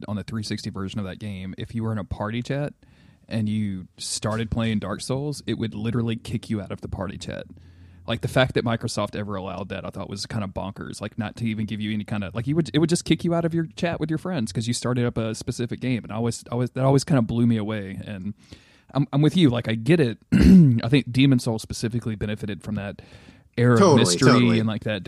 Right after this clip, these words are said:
Speaker 1: okay, this person can summon in. Dark Souls did too, to, to a degree. Like, you would summon in a stranger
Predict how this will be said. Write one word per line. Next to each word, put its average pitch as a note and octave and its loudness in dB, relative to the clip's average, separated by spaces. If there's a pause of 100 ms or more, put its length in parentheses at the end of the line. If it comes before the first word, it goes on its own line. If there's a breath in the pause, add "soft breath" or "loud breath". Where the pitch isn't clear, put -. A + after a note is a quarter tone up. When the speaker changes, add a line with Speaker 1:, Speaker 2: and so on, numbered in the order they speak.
Speaker 1:
okay, A#2 2
this A2 -4
person A#2 0
can A2+ -2
summon A2 -2
in. A#2+ 2
Dark D3 -2
Souls C#3 0
did B2+ 0
too, B2+ -4
to, - -6
to B2 -6
a G#2+ -4
degree. D#3 -4
Like, A#2+ -2
you A2+ -2
would A2+ -4
summon C3+ 2
in C3 6
a A#2+ 4
stranger A#2 -2